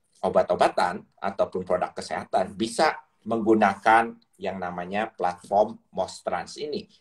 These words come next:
Dia de-, bisa dengan mudah akan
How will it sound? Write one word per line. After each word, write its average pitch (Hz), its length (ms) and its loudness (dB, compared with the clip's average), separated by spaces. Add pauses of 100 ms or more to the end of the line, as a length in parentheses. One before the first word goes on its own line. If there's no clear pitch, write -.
Dia 135 360 4
de-, 113 200 0
bisa 110 280 2
dengan 107 320 -2
mudah 104 400 2 (680)
akan 117 280 0